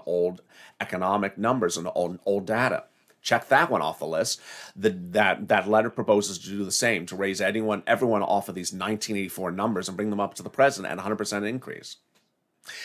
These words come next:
So what is left? The twenty-four hundred dollars or two hundred dollars a month for the pandemic. Will that still happen? Hard to say. I want you to know that if you're on S S I and S S D I, the biggest push you should have is for multiple stimulus checks,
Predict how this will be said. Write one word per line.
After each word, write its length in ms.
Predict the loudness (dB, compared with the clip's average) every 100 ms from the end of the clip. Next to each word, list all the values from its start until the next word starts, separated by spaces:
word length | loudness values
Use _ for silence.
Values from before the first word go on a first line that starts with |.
| -4
So 220 | 6 6
what 200 | 8 8
is 140 | 6 4
left? 540 | 4 4 0 -14 -20 _ -4
The 160 | -2
twenty-four 680 | 0 0 2 2 2 2 2
hundred 280 | 4 0 2
dollars 380 | 4 4 2 -2
or 40 |
two 140 | -8 -4
hundred 160 | -2
dollars 260 | 2 2 2
a 60 | -2
month 240 | -6 -6
for 160 | -8 -12
the 80 |
pandemic. 640 | -12 -10 -10 -6 -6 -6 -10 _ -20 -20 -20 -12
Will 240 | 4 8 8
that 180 | 8 4
still 200 | 4 4
happen? 320 | 4 2 -2
Hard 580 | -6 2 6 8 6 0
to 260 | -2 0 0
say. 380 | 0 2 2 0 -16 _
I 80 | -2
want 320 | 2 0 2
you 60 | 2
to 80 | 2
know 380 | 2 2 0 -12 _ _ _ -20 -20 -8 4
that 160 | 6
if 100 | 6
you're 140 | 8 8
on 160 | 8
S 180 | 6 4
S 140 | 2 4
I 160 | 4
and 100 | 6
S 180 | 4 0
S 140 | -4
D 140 | -4 0
I, 220 | 0 0
the 140 | -2
biggest 520 | -6 4 6 6 2 0
push 240 | -4 -4
you 80 | -6
should 180 | -8 -6
have 320 | -6 -6 -6
is 140 | -8
for 260 | -6 -6 -8
multiple 400 | -6 -6 -6 -8
stimulus 320 | -8 -8 -12 -16
checks, 420 | -16 -12 -10